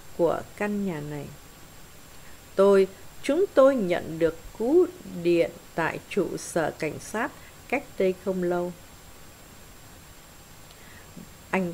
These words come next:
ta bắt đầu. Bà ta nhìn anh ta,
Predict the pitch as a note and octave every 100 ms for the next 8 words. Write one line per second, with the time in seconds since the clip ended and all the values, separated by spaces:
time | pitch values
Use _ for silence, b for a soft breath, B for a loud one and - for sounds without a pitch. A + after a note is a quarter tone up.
0 | - D#3+ D#3+ - - D#3+ - - - -
1 | - - - - - B B B - F3
2 | D#3+ - C4 B3+ F#3 D#3 D3+ C#3+ - A3
3 | - A3